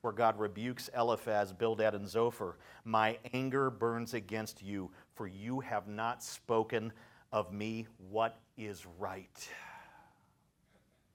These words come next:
How could God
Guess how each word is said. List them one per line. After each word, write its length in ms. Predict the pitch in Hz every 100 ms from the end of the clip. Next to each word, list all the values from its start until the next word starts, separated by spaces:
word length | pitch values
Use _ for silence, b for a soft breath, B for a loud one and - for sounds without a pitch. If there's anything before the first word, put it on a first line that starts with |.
| _ _ _ _ _ _ _ _ _ _ _ _ _ _ _ _ _ _ _
How 320 | - 143 160
could 400 | - 143 113 104
God 320 | 110 104 95